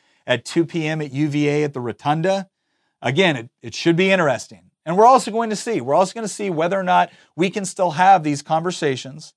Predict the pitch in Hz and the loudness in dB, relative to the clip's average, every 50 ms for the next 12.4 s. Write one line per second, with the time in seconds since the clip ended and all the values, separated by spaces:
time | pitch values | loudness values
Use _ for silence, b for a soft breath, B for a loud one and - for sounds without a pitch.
0 | _ _ _ _ _ _ _ _ - 147 151 170 208 208 190 170 - - 131 117 | _ _ _ _ _ _ _ _ 2 4 4 4 4 4 2 2 2 -2 -6 -6
1 | 131 147 147 - - - _ _ _ _ _ _ _ _ _ _ _ _ _ _ | -8 -10 -12 -14 -18 -20 _ _ _ _ _ _ _ _ _ _ _ _ _ _
2 | _ _ _ _ _ _ - 147 151 147 - 175 147 147 151 170 170 190 180 156 | _ _ _ _ _ _ -2 0 0 0 0 2 4 6 6 6 4 2 -2 -2
3 | 160 180 175 170 165 170 165 147 - - 143 131 117 127 151 156 170 180 170 160 | 2 4 4 4 2 0 -2 -8 -10 -12 -14 -8 -2 2 6 6 6 6 4 2
4 | 160 147 139 143 139 135 - - - 165 175 170 160 170 170 175 180 170 170 165 | -2 -2 -2 -2 -2 -2 -2 -2 0 0 2 2 2 2 2 2 2 0 -2 -2
5 | 147 165 147 135 135 151 143 120 - - 185 196 185 - 143 120 117 113 107 - | -4 -6 -6 -4 -4 -6 -6 -8 -4 -2 0 0 0 -2 -6 -8 -8 -10 -12 -14
6 | 135 131 139 143 _ _ _ _ _ _ _ - 180 165 165 160 - - 226 226 | -16 -16 -18 -20 _ _ _ _ _ _ _ -4 0 0 0 0 0 2 2 2
7 | 196 202 202 208 202 233 226 208 226 214 214 - - 214 220 220 202 - - 220 | 4 4 2 2 2 0 -4 -4 -4 -4 -4 -4 -4 -4 -4 -4 -6 -10 -12 -14
8 | 220 214 214 220 226 - - - _ _ _ _ _ _ _ _ _ _ _ _ | -14 -12 -12 -12 -14 -14 -16 -20 _ _ _ _ _ _ _ _ _ _ _ _
9 | _ _ _ _ _ - 147 156 147 139 175 185 190 185 180 175 175 175 170 160 | _ _ _ _ _ -2 0 2 4 4 4 4 4 2 2 4 4 2 2 2
10 | 160 151 147 - - - 165 165 156 - 160 147 143 135 156 151 143 147 143 - | -2 -2 -4 -6 -6 -4 -4 -4 -4 -4 -6 -10 -8 -6 -4 -2 -2 -2 -4 -6
11 | 147 139 135 - - - 151 143 139 - 147 127 135 127 - 135 123 - - - | -8 -10 -10 -10 -6 -4 -4 -4 -4 -6 -10 -10 -10 -12 -16 -16 -16 -12 -8 -6
12 | 135 123 - - 95 95 _ _ | -6 -6 -6 -10 -20 -20 _ _